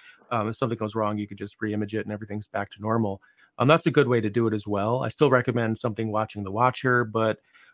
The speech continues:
um, I, I think there's something to be said of having a utility server. And then at that point, running something like nut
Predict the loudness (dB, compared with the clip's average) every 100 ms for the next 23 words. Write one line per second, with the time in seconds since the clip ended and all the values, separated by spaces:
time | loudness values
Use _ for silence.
0 | _ 0 2 2 0 0 2 2 2 2
1 | 4 4 2 0 0 2 2 2 2 0
2 | 0 0 2 0 2 -2 0 0 0 -2
3 | -4 0 2 2 -2 2 0 0 -2 -2
4 | -2 -2 0 0 0 -2 -4 -2 -2 0
5 | 0